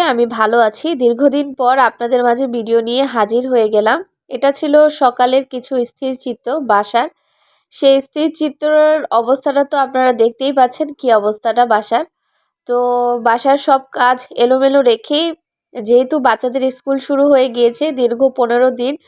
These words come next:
স্কুল অফ থাকার পরে আসলে জানুয়ারি মাস থেকে স্কুলে যাওয়াটা খুবই ডিফিকাল্ট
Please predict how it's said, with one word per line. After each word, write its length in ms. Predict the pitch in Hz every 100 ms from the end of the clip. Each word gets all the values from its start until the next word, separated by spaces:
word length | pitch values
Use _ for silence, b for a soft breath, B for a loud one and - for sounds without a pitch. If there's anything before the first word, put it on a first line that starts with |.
| B B B B 247
স্কুল 280 | 254 294 294
অফ 180 | 240 240 -
থাকার 300 | 262 254 262
পরে 460 | 233 220 233 262
আসলে 560 | 233 240 269 247 247 240
জানুয়ারি 440 | 233 208 226 240
মাস 220 | 254 254 254
থেকে 340 | 285 262 262
স্কুলে 340 | 262 - 262 269
যাওয়াটা 420 | 226 208 214 247
খুবই 480 | 247 - 240 254 294
ডিফিকাল্ট 580 | 254 247 240 240 247